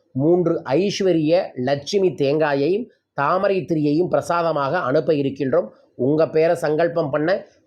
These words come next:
கீழ்க்கக்கூடிய தொலைபேசி எண்களை தொடர்பு கொள்ளுங்கள். பத்து பத்து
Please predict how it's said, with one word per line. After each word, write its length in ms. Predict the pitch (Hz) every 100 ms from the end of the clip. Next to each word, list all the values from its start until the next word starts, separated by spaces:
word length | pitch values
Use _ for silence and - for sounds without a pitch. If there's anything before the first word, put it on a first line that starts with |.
| -
கீழ்க்கக்கூடிய 500 | 202 185 165 - 156
தொலைபேசி 540 | 135 156 190 190 165 156
எண்களை 240 | 135 131
தொடர்பு 280 | 131 135 156
கொள்ளுங்கள். 580 | 151 147 147 165 220 - _ _ _
பத்து 540 | - 165 - - 214 151
பத்து 460 | 165 143 - 160